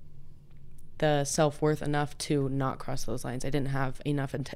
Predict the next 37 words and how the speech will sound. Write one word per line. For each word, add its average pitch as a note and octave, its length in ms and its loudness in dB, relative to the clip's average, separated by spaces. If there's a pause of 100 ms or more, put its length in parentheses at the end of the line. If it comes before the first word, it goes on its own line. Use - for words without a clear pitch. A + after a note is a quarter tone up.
integrity C#3+ 540 4
with C3+ 140 2
myself C#3+ 640 2
to C#3+ 220 -2
not C3 280 -2
cross C3+ 240 -2
those C#3 220 -6
lines. - 320 -8
I D#3+ 100 6
would D#3+ 220 6 (180)
draw D3+ 240 6
those E3+ 240 6
lines, C#3 420 -2
but C#3+ 300 -2 (480)
eventually E3 580 6
I C#3+ 100 4
knew C3 220 0
I A#2 120 -2
was G2+ 200 -4
going E2+ 220 -6
to - 80 -6
cross - 280 -8
them. - 280 -8 (560)
As D3+ 100 0
soon F3+ 160 4
as D#3 100 6
I D3 120 4
drew C3+ 180 -2
them, B2 160 -2
eventually A#2+ 500 -6
I B2 120 -6
knew C#3 180 -6
I - 100 -8
was E2 120 -8
gonna - 160 -12
cross - 280 -12
them. - 160 -10